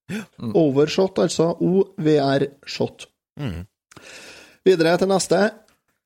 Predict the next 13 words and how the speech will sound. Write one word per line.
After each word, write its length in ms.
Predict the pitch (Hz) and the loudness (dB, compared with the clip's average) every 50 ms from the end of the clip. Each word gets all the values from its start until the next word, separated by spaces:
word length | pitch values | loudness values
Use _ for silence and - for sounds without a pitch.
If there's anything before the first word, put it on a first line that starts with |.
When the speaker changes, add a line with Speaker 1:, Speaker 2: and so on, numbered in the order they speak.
| _ | _
Speaker 2:
Lars 260 | 151 151 180 185 - - | 0 0 0 0 -2 -4
snakket 400 | 220 170 - 139 131 151 160 - | -6 -2 0 0 0 2 2 0
om 280 | 160 165 170 170 175 - - | 0 0 0 -2 -4 -4 -4
Assassin's 460 | 165 - - 135 - - 139 160 - | -4 -2 -2 -4 -2 -2 -2 -4 -4
Creed 340 | - - - 180 202 202 - - | -6 -2 0 2 2 2 0 0
Origins 640 | - 151 135 135 139 175 202 285 330 - - - - - _ _ _ _ | 0 0 2 0 0 0 0 -2 -2 -4 -6 -8 -8 -12 _ _ _ _
Speaker 3:
Ja. 120 | 175 247 - | -2 0 2
Speaker 2:
i 380 | 208 214 214 214 208 208 214 214 | 2 2 2 2 2 0 0 0
stad, 260 | - - 220 226 220 220 - _ | 0 0 -2 -2 -2 -6 -12 _
som 220 | - - 180 175 | -10 -8 -6 -4
hadde 200 | 175 175 170 165 | -2 -2 -2 -2
premiere 400 | 170 180 175 151 123 117 123 135 | -2 -4 -2 0 0 2 0 0
på 600 | - - 151 151 151 151 151 151 151 151 151 151 | 0 0 0 0 0 2 0 0 0 -2 -4 -6